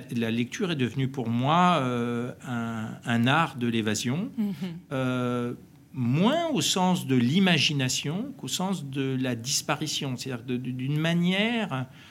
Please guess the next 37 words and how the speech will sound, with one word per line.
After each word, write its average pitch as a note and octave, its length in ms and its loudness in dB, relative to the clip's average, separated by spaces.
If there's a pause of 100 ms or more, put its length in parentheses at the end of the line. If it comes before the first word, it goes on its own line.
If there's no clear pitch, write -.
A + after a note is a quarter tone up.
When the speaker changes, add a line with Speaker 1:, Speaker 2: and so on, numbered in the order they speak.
Speaker 2:
Mm. F#3 160 -8
Speaker 1:
peut-être D#3 440 -2
d'être D3 400 0
absent E3+ 420 4
à D#3 60 6
soi, D#3+ 360 -2 (1040)
et C3 160 -8
en C3+ 240 2
espérant E3+ 720 6
que - 140 0
peut-être D3 540 -2
on D3 80 -2
sera D3 320 4
absent D3 360 2
aux B2 160 0
autres E3+ 360 -2
et C#3+ 100 -4 (460)
que - 100 -6
de C3 160 0
cette D#3+ 400 -2
manière-là, C#3+ 800 -2
ils F#3+ 80 -6
pourront - 280 -8
pas E3+ 440 0
tellement D#3 480 -4
nous D3 160 -4
faire C3+ 240 -2
du D3+ 80 0
mal, D3+ 300 2
quoi. G#3+ 160 -2
Speaker 2:
Mm, - 20 -2
mm. F#3+ 180 -8 (440)
Speaker 1:
Euh, A#2+ 1160 -2 (760)
donc, D3+ 220 0 (100)
dans C#3 160 2
ce, C3+ 420 0
ce A#2+ 600 -2